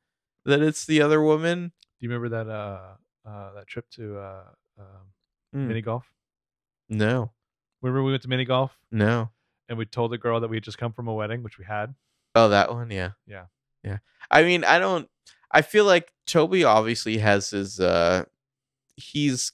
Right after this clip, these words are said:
Speaker 1: got his victimization happening there, but at the same time, I think Spencer's a little bit like, "How the fuck did you not know?"
Speaker 2: Hmm.
Speaker 1: It's a little weird,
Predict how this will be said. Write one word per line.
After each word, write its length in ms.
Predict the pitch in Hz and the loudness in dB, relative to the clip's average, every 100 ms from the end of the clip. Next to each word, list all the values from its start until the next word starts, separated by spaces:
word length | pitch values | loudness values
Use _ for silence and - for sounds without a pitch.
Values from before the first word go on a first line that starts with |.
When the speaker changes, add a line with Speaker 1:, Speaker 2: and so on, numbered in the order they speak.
| _ | _
Speaker 1:
got 260 | 120 110 120 | 4 4 2
his 220 | 113 - | -4 -6
victimization 840 | 110 - 104 95 98 92 139 143 | -10 -8 -6 -2 0 0 0 -2
happening 420 | 98 95 - 92 | -2 -2 -6 -6
there, 240 | 92 90 113 | -2 -2 -2
but 280 | - 117 - _ _ - | -2 -2 -4 _ _ -2
at 240 | - - | -2 0
the 80 | 240 | -4
same 440 | - - 165 175 | -2 0 -2 -2
time, 460 | - - 104 139 180 | -10 -4 -2 -2 -2
I 60 | 156 | -4
think 200 | 147 147 | -6 -8
Spencer's 640 | - - 123 - 143 131 | -6 -4 -4 -2 -4 -2
a 60 | 113 | -4
little 220 | 110 117 | -4 -4
bit 180 | 113 104 | -2 2
like, 200 | 104 107 | 2 2
"How 180 | 104 104 | 2 0
the 80 | 117 | 0
fuck 340 | - 110 - | 0 -2 0
did 180 | 120 117 | -4 -2
you 60 | 117 | -2
not 300 | 104 98 135 | 0 0 -2
know?" 480 | 95 82 90 131 - _ _ _ | -2 2 2 0 -4 _ _ _
Speaker 2:
Hmm. 200 | 117 113 101 _ _ _ | -14 -14 -16 _ _ _
Speaker 1:
It's 220 | 131 131 | -2 2
a 60 | 139 | 0
little 320 | 123 123 156 | 4 4 4
weird, 480 | 139 117 101 110 | 4 4 4 2